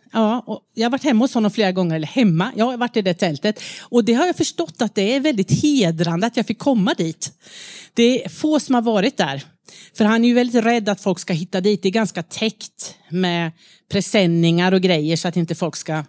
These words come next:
sno hans grejer eller störa honom. Så en gång hade jag inte sett honom på flera veckor.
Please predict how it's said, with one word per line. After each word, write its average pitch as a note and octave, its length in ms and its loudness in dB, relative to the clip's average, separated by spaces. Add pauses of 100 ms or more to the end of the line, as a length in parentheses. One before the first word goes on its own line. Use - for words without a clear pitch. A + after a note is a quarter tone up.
(800)
sno F#3+ 280 2
hans F3 160 2
grejer E3 280 0
eller D#3+ 140 0
störa D#3+ 320 0
honom. D#3 380 0 (2250)
Så A3+ 100 -2
en A#3+ 160 2
gång G#3+ 120 4
hade G3 140 2
jag A3+ 60 4
inte A3+ 140 -2
sett - 380 -2
honom G3+ 160 2
på A3+ 80 -2
flera F3+ 260 0
veckor. F#3+ 560 0